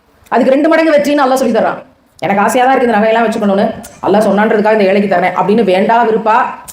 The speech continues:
அல்லாஹ் சொன்னாங்கிறதுக்காக தரேன், என்ன செய்யறது அப்படின்னு கொடுக்குறவங்களுக்கு ரெண்டு மடங்கு கூலி. எப்படி? எனக்காக தந்தாளே, அவளுக்கு ஆசைதான், அப்படி இருந்தும் எனக்காக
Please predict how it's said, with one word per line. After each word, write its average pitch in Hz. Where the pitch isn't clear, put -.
அல்லாஹ் 202
சொன்னாங்கிறதுக்காக 220
தரேன், 214
என்ன 196
செய்யறது 202
அப்படின்னு 262
கொடுக்குறவங்களுக்கு 254
ரெண்டு 247
மடங்கு 269
கூலி. 196
எப்படி? 196
எனக்காக 269
தந்தாளே, 233
அவளுக்கு 196
ஆசைதான், 208
அப்படி 175
இருந்தும் 302
எனக்காக 311